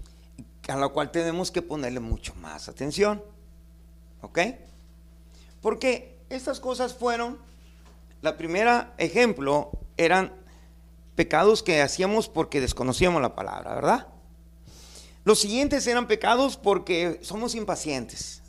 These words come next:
y no queremos esperar el tiempo de Dios, el tiempo perfecto de Dios, amén, y su voluntad que es perfecta, amén, ¿ok? El siguiente es el más peligroso, ¿sí?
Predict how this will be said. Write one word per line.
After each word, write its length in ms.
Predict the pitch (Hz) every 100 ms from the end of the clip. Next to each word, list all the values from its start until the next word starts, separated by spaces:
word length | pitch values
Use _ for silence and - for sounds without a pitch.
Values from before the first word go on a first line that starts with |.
| - - - - - - - -
y 60 |
no 140 | 135 165
queremos 340 | 202 190 185
esperar 440 | 180 - 139 151
el 140 | 156 120
tiempo 460 | - 165 170 170
de 120 | 135 117
Dios, 220 | 156 165
el 120 | 113
tiempo 580 | - 165 175 190 190 -
perfecto 920 | 135 135 127 - 143 135 - 147 135 -
de 100 | 117
Dios, 280 | 104 92 -
amén, 320 | - 196 - - - - -
y 80 |
su 120 | 117 127
voluntad 440 | 117 110 123 135
que 100 | 139
es 100 | -
perfecta, 560 | - 113 - - - -
amén, 260 | 160 196 - - - - - - -
¿ok? 100 | 180 240 - - - - - - - -
El 180 | 277 294
siguiente 420 | 277 247 277 285
es 100 | 269
el 100 | 254
más 240 | 240 226
peligroso, 600 | 233 254 220 240 254 - - - - - - - - - - - - - - -
¿sí? 360 | - 226 311